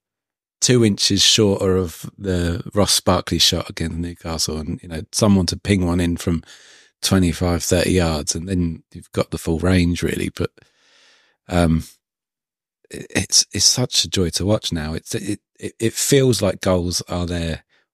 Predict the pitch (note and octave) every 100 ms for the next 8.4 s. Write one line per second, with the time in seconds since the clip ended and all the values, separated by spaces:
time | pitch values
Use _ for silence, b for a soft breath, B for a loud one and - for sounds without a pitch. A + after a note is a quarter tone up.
0 | _ - G#2 G2 F#2 - F#2+ D#2 D2+ -
1 | _ _ _ _ _ G#2 F2+ G2+ B2 A2
2 | G2 F#2+ F2+ F#2+ - F#2 - F2 E2 -
3 | G2+ F2 F2+ - D#2+ E2 F#2 - F#2+ E2+
4 | F2+ F2+ - F#2+ F2+ F2 E2 - - -
5 | E2 - - B B B B B B F2+
6 | D#2+ D#2+ E2 F#2+ E2+ D#2+ D#2 D#2 - F#2
7 | E2+ E2+ D#2+ F2+ E2 D#2+ E2+ - D#2+ -
8 | E2 C#2+ D2+ D2